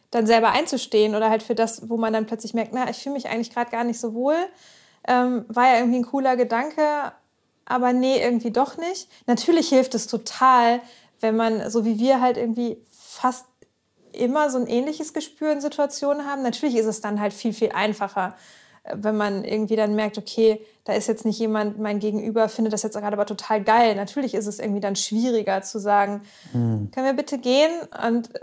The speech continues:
Speaker 1: ich weiß halt dann, okay, du hast dann keine schlechte Laune davon, wenn ich halt irgendwie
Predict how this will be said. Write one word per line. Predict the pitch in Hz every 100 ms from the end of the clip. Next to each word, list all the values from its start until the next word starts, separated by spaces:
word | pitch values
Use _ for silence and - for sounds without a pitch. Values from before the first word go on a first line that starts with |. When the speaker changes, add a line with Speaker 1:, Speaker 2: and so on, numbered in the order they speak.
| - -
Speaker 1:
ich | - 220 -
weiß | 233 226
halt | 233 233
dann, | 220
okay, | 220 -
du | 220
hast | 226 226 _ -
dann | 214
keine | 208 202
schlechte | 196 277 285
Laune | 226 277 320 220
davon, | 214 214 220
wenn | 214 214 -
ich | 220 -
halt | 214 -
irgendwie | 214 214 214 214 208